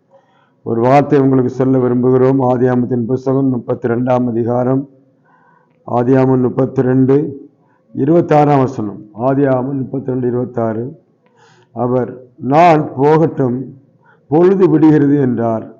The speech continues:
அதற்கு அவன், "நீர் என்னை ஆசீர்வதித்தால் ஒழிய உம்மை போகலேன்" என்றான். "நீர் என்னை ஆசீர்வதித்தால் ஒழிய உம்மை போக விடேன்" என்று சொன்னான். இந்த, ஆ, இந்த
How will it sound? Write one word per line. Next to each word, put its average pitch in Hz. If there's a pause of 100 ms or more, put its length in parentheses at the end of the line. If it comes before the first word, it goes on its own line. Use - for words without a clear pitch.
(140)
அதற்கு 127
அவன், 123 (420)
"நீர் 143
என்னை 156
ஆசீர்வதித்தால் 165
ஒழிய 156
உம்மை 143
போகலேன்" 135
என்றான். 110 (640)
"நீர் 160
என்னை 175
ஆசீர்வதித்தால் 165
ஒழிய 147
உம்மை 135 (140)
போக 147
விடேன்" 139
என்று 117
சொன்னான். 101 (760)
இந்த, 131 (1080)
ஆ, 117
இந்த 123